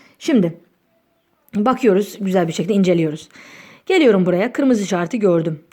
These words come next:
Kırık hemzeyi de gördüm. Burada metni muttasıl var ama önce bir bakalım harfi met var mı? Evet. Burada elif var, hareketsiz. Yani eliften uzatma var. Ba. Harfi metten sonra ne var? Kırık hemze var. Ve bu aynı kelime.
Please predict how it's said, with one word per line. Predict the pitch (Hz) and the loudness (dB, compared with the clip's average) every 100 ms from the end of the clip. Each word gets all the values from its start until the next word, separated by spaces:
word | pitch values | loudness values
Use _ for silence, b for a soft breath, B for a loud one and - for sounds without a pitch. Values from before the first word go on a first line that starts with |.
| _ | _
Kırık | - 381 | -2 2
hemzeyi | 339 240 208 180 | 4 4 4 4
de | 170 | 0
gördüm. | 170 170 170 - _ | -2 -6 -8 -16 _
Burada | 311 311 | -4 -2
metni | 370 359 302 | -2 0 2
muttasıl | 269 226 - 175 | 2 2 -2 -4
var | 165 | -2
ama | 339 254 | -2 0
önce | 202 214 | 2 2
bir | |
bakalım | 214 208 220 196 - | 0 0 0 0 -4
harfi | 175 175 170 | -10 -8 -2
met | 180 180 | -2 0
var | 190 170 | -2 -2
mı? | 147 - | -4 -2
Evet. | 202 156 - B B B B 285 | -2 -4 -12 B B B B -2
Burada | 269 190 190 220 - | 0 2 0 -4 -6
elif | 175 180 - | -2 -2 -4
var, | 160 | -8
hareketsiz. | - 160 160 160 180 165 - _ _ _ - | -8 -6 -6 -4 -4 -6 -12 _ _ _ -10
Yani | 160 170 247 b b - | -6 -2 -2 b b -6
eliften | 170 - 214 | -4 0 0
uzatma | 185 - 208 | 0 -2 -2
var. | 170 - _ | -2 -4 _
Ba. | 185 185 170 143 _ B B B B B B B B _ _ _ - | -2 0 -2 -6 _ B B B B B B B B _ _ _ -4
Harfi | 185 185 | -2 2
metten | 262 277 302 | 2 2 0
sonra | 311 226 | 0 0
ne | 202 208 | 2 2
var? | 320 - | 0 -2
Kırık | 196 180 | -2 -2
hemze | 165 160 156 | -4 -4 -6
var. | 127 - b b _ | -8 -14 b b _
Ve | 208 320 349 - | 0 0 -2 -8
bu | 226 208 285 320 320 - | -4 0 2 0 -2 0
aynı | 208 196 175 | 2 2 2
kelime. | 180 170 160 | -2 -4 -4